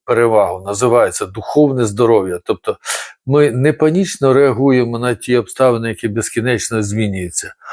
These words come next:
а ми діємо усвідомлено. Тобто ми таким чином беремо кермо своєї долі в свої руки і керуємо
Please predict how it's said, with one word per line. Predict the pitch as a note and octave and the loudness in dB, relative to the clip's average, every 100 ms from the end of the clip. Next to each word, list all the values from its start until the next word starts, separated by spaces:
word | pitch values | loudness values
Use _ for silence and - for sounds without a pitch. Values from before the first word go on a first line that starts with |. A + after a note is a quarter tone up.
| - | -8
а | - | 0
ми | C3 C3+ | 2 2
діємо | B2 C#3+ C#3 B2 B2 | 4 4 4 2 0
усвідомлено. | - A2+ - A2 G2+ F#2 E2+ E2 E2 _ _ - - - - - - _ _ _ _ _ _ _ _ _ | 0 0 2 2 2 0 -4 -10 -16 _ _ -20 -18 -16 -16 -18 -20 _ _ _ _ _ _ _ _ _
Тобто | - C3+ C#3 | 0 2 2
ми | B2+ D3 | 2 2
таким | C#3+ D3+ E3+ C#3+ | 0 0 0 0
чином | - D#3+ D3+ | 0 0 2
беремо | C3+ D3 D3 C#3+ | 4 4 4 0
кермо | C#3 D#3 D3 C#3+ C#3 A#2+ | 0 2 2 2 0 0
своєї | - B2+ B2+ B2 | 0 0 2 0
долі | A2+ C#3 D3 B2 | 2 4 4 4
в | A2 | 2
свої | - B2 B2+ C#3 | 0 2 4 6
руки | D#3 D#3 - D3 C#3+ - | 6 2 2 0 0 0
і | D3+ | -2
керуємо | D3 C#3+ C#3+ C#3 C#3+ C#3 A#2 A2+ G2+ G2+ F#2 | 2 4 4 6 4 4 4 2 0 -6 -8